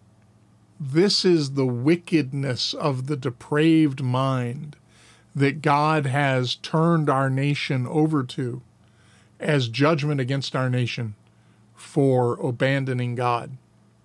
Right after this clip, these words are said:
But we can pray, and we should pray, that sanity will reassert itself, that God will have mercy on our land, and that,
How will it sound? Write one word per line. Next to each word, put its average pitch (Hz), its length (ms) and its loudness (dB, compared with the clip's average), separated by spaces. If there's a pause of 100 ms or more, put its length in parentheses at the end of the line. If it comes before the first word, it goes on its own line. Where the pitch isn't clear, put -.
(1500)
But 160 300 0 (1200)
we 156 180 -2
can 147 240 -2
pray, 156 680 0 (880)
and 135 160 0
we 131 100 2
should 170 500 0
pray, 127 500 -4 (1000)
that 139 200 0
sanity 180 680 2
will 127 240 0
reassert 165 640 2
itself, 127 480 -2
that 143 160 -4
God 160 320 2
will 170 120 2
have 156 160 0
mercy 151 380 0
on 139 140 0
our 123 120 -2
land, 131 500 -4 (1120)
and 143 300 2
that, 135 220 -2